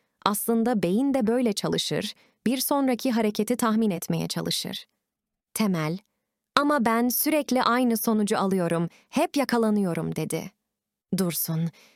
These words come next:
"İşte tam da burada değişiklik yapmalısın. Eski korkularınla, travmalarınla aynı tepkiyi verirsen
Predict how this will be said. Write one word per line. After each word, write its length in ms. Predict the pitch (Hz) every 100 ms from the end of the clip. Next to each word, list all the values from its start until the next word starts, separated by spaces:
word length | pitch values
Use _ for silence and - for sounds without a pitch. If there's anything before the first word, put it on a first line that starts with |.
| _
"İşte 280 | - - 214
tam 320 | - 240 233
da 120 | 202 180
burada 280 | 190 185
değişiklik 540 | 180 180 - 196 214 -
yapmalısın. 680 | 160 175 170 175 - 170 156 - - _ -
Eski 320 | 202 - 240
korkularınla, 800 | - 196 - 196 185 202 196 190
travmalarınla 840 | - 202 214 202 185 185 196 196 -
aynı 280 | 220 233 208
tepkiyi 480 | 185 - - 214
verirsen 580 | 190 190 208 - 180 202